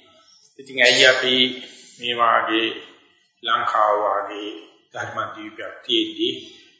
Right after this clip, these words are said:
බුද්ධ ආගම පිළිබඳව විශේෂයෙන්ම අද පවතින ඒ බුද්ධ සමය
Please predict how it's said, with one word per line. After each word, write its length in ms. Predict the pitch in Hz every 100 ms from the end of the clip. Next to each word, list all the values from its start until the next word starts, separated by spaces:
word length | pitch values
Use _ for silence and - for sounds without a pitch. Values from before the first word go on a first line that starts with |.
| _
බුද්ධ 340 | - - 113
ආගම 300 | 120 117 117 113
පිළිබඳව 580 | 120 113 110 110 113 110 110 110 - - _ _ _ _ _
විශේෂයෙන්ම 680 | 117 - 120 120 123 117 117 117 113 113 - - -
අද 160 | - -
පවතින 500 | 113 110 110 110 110 104 104 - - - - _
ඒ 100 | 107 107
බුද්ධ 280 | 117 - 110 107
සමය 560 | - 113 120 123 110